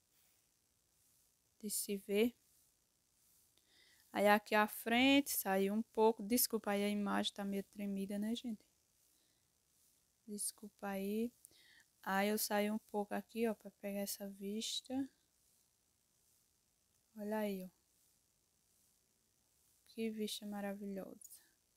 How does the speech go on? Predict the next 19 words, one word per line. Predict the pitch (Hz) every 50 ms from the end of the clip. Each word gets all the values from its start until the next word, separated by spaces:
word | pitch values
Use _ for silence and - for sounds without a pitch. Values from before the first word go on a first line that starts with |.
| _ _ _ _ _ _ _ _ _ _ _ _ _ _ _
Tá | 214 202 202
vendo? | 214 208 226 240 277 285 - _ _ _ _ _ _ _ _ _ _ _ _ _ _ _ _ _ _ - - _ _ - - _ _ _ _ _ _ _ _ _ _ _ _ _ _ _ _ _ _ _ _ _ _ _ _ _ _ _ _ _ _ _ _ _ _ _ _ _ _ _ _ _ _ - _ _ _ _ _ _ _
Pega | - 208 202 202 208
essa | 208 214 - - 214
visão | 214 220 226 220 208 220 214 208
maravilhosa, | 208 208 208 208 208 214 220 226 220 208 202 190 190 196 196 208 - -
pegando | 202 202 196 202 208 208 214
a | 214
visão | 208 208 208 202 208 208 214 208
junto | 202 - - - 202 196 196 - 196
aqui | 196 - 196 196
com | - - 196 196
vocês. | - 196 196 - - - - - - - - - - - - - - - _ _ _ _ _ _ _ _ _ _ _ _ _ _ _ _ _ _ _ _
Da | 202 196 196
Igreja | 190 190 196 196 196 196 202 196 208 202
Matriz | 196 196 196 196 196 - _ _ _ _ _ _ - 202 208 202 202 196 190 185 190 185 -
de | - 180
Nossa | 185 185 185 185 - - -
Senhora. | - - - 202 196 190 190 190 190 185 185 180 175 170 170 170